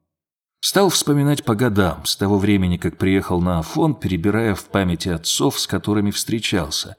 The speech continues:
но так ничего и не мог вспомнить. Похоже, что монах этот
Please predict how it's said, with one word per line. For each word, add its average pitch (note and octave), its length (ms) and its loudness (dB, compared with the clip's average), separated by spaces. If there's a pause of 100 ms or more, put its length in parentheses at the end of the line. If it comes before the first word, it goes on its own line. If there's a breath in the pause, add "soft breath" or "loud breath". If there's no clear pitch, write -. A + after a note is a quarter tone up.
(300)
но D3+ 140 2
так F3+ 560 -6
ничего C3+ 580 0
и C3 80 0
не A2 140 0
мог G2+ 240 0
вспомнить. - 600 -6 (760)
Похоже, F#3 420 0
что C3+ 220 -2
монах C#3+ 360 0
этот - 540 -6